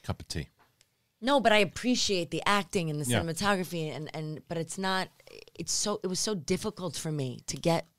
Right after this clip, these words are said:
Speaker 2: like, I was like, "I worked too hard." Does that make sense?
Speaker 1: Uh, yeah, I, I, I love
Speaker 2: I mean,
Speaker 1: it.
Speaker 2: I, his, I think his Bale, his Batman is
Speaker 1: Where you going?
Speaker 2: the best.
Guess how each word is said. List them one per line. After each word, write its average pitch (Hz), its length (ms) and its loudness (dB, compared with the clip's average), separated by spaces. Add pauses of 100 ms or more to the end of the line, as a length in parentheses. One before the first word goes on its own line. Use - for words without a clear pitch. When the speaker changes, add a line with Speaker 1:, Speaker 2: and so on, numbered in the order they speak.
Speaker 2:
like, 139 180 -4
I 156 80 -4
was 156 140 -8
like, 151 140 -6 (260)
"I 170 80 0
worked 190 300 0
too 160 160 -2
hard." 123 300 -4 (380)
Does 156 200 -10
that 170 80 -6
make 175 140 -8
sense? 180 220 -4
Speaker 1:
Uh, 101 220 -4
yeah, 143 260 -2
I, 98 160 2 (180)
I, 117 100 2 (100)
I 107 120 4
love 104 200 6
Speaker 2:
I - 20 2
mean, 185 120 4
Speaker 1:
it. 180 140 6
Speaker 2:
I, - 40 2
his, 185 220 -2
I 185 80 4
think 180 180 -2
his 156 140 -4
Bale, 143 440 2
his 147 140 -8
Batman 127 400 -6
is 120 60 -8
Speaker 1:
Where 117 80 2
you 123 80 0
going? - 260 4
Speaker 2:
the 139 80 -12
best. 131 320 -12